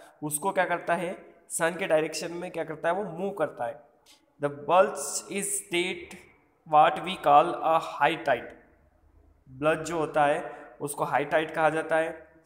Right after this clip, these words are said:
At the same time, in other part of the earth, the was-, ocean waters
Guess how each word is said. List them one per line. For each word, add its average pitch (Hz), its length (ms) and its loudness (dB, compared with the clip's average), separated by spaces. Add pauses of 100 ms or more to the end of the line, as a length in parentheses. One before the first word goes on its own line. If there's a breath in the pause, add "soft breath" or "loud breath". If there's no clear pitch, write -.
(240)
At 180 180 0
the 214 120 2
same 196 280 0 (140)
time, 135 180 2 (320)
in 196 140 -6 (220)
other 170 340 6
part 170 200 8
of 175 120 0
the 180 140 4
earth, 160 260 4 (140)
the 165 100 4 (160)
was-, 139 320 2 (120)
ocean 156 400 -2
waters 160 380 2